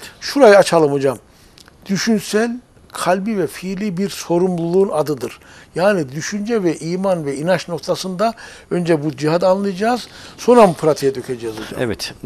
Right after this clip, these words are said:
Speaker 2: zaten, e, demin edep dediğimiz gibi
Speaker 1: Evet.
Speaker 2: cihadın bir edep boyu vardır, bir inanç yani imani boyu vardır. Bir de eylem boyutu vardır bu noktada. E, eğer bir eylem yani bir,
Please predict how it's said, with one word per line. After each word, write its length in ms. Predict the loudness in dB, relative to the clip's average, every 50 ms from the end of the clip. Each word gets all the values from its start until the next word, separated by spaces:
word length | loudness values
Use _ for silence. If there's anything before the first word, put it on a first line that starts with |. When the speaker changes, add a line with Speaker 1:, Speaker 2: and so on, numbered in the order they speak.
| -10 -4
Speaker 2:
zaten, 420 | 0 0 0 0 0 -4 -4 -4
e, 200 | -4 -6 -6 -4 -2 -2 -2 -4 -4 -4
demin 260 | -2 -2 -2 -2 -4 -2
edep 320 | -2 0 0 0 0 0 -4
dediğimiz 440 | -6 -2 -2 -2 -2 -2 -2 -2 2
gibi 80 | 4 4
Speaker 1:
Evet. 140 | 4 2
Speaker 2:
cihadın 560 | 0 -4 -2 -4 -4 -2 -4 -4 -4 -2 -2 -2
bir 220 | -2 -2 -2 -6 -14 -8
edep 360 | -6 -4 -2 -2 -4 -4 -4 -4
boyu 280 | -2 0 0 0 0
vardır, 460 | 0 -2 -2 -2 -2 -4 -4 -4 -6 _ -4
bir 220 | -4 -4 -4 -4 -10 _ _ -8
inanç 440 | -6 -4 -2 -2 -4 -4 -6 -8 -8
yani 220 | -6 -6 -6 -8 -8
imani 680 | -8 -8 -6 -4 -2 -2 -2 -2 -4 -4 -4 -6 -4 -4
boyu 300 | -4 -4 -4 -4 -4 -6
vardır. 420 | -8 -8 -8 -10 -12 -12 -12 -12 _ _ -20 -20 -20 -20 -20 -20 -20 -20 -20 -20 -20 _ -8
Bir 80 | -4 -2
de 100 | -2 -2
eylem 460 | 0 0 0 0 0 0 0 -2 -2
boyutu 540 | -4 -4 -4 -6 -8 -10 -10 -10 -10 -8 -6
vardır 540 | -4 -4 -4 -6 -8 -12 -14 -14 -14 -16 -14
bu 100 | -12 -10
noktada. 460 | -10 -10 -10 -10 -10 -8 -8 -8 -10 -10 _ _ -20 _ -20 -20 -20 -20 -20 -20 -20 _ -10
E, 360 | -6 -4 -4 -2 -2 -4 -4 -4
eğer 300 | -2 0 0 0 -2 -2 -10 -16
bir 480 | -14 -12 -10 -6 -2 -2 -2 -2 -4 -10 -8
eylem 460 | -6 -4 -4 -2 0 -2 -2 -2 -6 -12 -10
yani 500 | -6 -6 -4 -4 -4 -6 -8 -8 -6 -4
bir, 360 | -4 -4 -4 -4 -10 -14